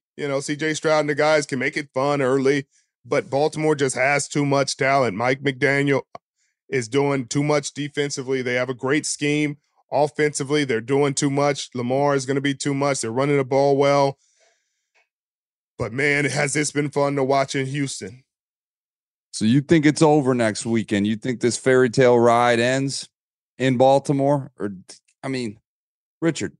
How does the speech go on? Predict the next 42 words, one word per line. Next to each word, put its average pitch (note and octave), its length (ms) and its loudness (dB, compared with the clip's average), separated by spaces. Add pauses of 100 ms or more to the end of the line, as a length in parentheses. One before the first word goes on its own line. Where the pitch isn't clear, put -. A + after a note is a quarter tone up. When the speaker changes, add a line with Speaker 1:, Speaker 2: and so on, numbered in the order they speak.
Speaker 2:
we C#3+ 160 0
just D#3+ 180 2
already F3 200 4
talked D3+ 340 0
about F2+ 100 0
it. F2 60 -8
C G#3+ 180 0
J F#3 160 4
Stroud's D3 440 2
a A2 40 -2
young C#3+ 380 -4
kid, C#3 260 2
rookie. A2 600 0
He C3+ 120 0
hasn't E3+ 320 0
been E3+ 180 2
in D#3+ 100 2
this C3+ 200 2
environment. G#2 560 2
He's C#3+ 140 -6
g-, D3+ 100 -10
got F#3 360 -2
nothing F#3+ 300 2
to E3+ 80 4
lose. D#3+ 540 4
I A#2 140 -2
mean, C3+ 260 -2 (640)
he's D3 120 -6
carrying A3+ 400 4
the F3+ 80 2
team A3 300 2
on E3 140 4
his A2+ 100 -4
back, E3 500 2
Rich. B2+ 440 -4 (580)
You E3 140 2
think G#3+ 240 -2
he A3 80 -2
goes F3 360 6
in E3+ 180 4
there? E3+ 440 2
Eh, D3 240 -2